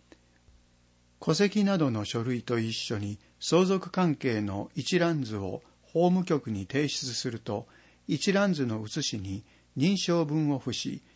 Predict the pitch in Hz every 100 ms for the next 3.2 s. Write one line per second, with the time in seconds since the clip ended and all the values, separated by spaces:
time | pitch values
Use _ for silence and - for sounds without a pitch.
0 | _ - 180 190 196 190 180 185 156 135
1 | - 113 110 196 135 180 175 160 156 160
2 | 147 - - 147 127 151 123 92 85 85
3 | -